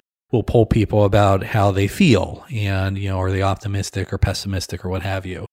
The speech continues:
But rather than how they feel, uh, I would say, and what research on this has proven is what people actually do is more meaningful and may not match up. So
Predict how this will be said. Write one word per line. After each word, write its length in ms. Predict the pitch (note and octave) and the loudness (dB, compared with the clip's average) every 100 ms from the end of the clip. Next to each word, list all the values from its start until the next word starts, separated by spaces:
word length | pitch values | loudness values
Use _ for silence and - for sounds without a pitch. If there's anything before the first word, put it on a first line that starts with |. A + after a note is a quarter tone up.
| _ _ | _ _
But 220 | B2 G#2+ - | 2 2 -2
rather 340 | A#2+ A#2 A2+ | 0 2 2
than 200 | G#2 G2 | 0 -2
how 220 | F#2+ A2 G2 | 0 0 0
they 160 | F#2 | -2
feel, 880 | - - C#3 A#2+ G#2+ G2+ G2+ G2+ - | -6 -4 4 6 6 8 6 4 -2
uh, 60 | A2+ | -8
I 220 | G2+ G2+ | -4 -2
would 160 | G2+ F#2+ | -4 -4
say, 500 | - F#2+ F#2+ G2 G2 | -6 -4 -2 -2 -4
and 260 | G2 G2+ | -6 -6
what 140 | F#2 F#2 - _ G#2+ | -4 -6 -8 _ -10
research 480 | G#2+ G#2+ - G2+ G#2 | -4 -4 -2 -4 -2
on 120 | F#2+ | -4
this 180 | F2+ - | -4 -8
has 120 | - - | -14 0
proven 380 | C#3 A#2+ G#2 | 4 4 4
is 240 | G2 F#2+ - - - - | 0 -2 -4 -12 -18 -4
what 160 | B2 - | -2 2
people 320 | A#2+ G2+ G#2 | 0 0 -2
actually 520 | A2 G#2 - - G#2 G2 | -2 -2 -4 -4 -4 -2
do 400 | G#2+ A#2 A2+ G2+ | 4 8 8 6
is 160 | F#2+ | 2
more 220 | G#2 G2 | 2 2
meaningful 600 | F#2+ G2+ G2+ G2 - F#2+ | 2 2 2 -2 -2 -2
and 100 | F#2+ | 0
may 140 | F#2+ G2 | -2 -2
not 240 | F#2 F2+ | -2 -4
match 360 | F#2 F#2 F2 - | -4 -4 -4 -4
up. 360 | F#2 F2 - | -2 -4 -6
So 380 | - G#2+ G2+ G2+ | -6 0 4 4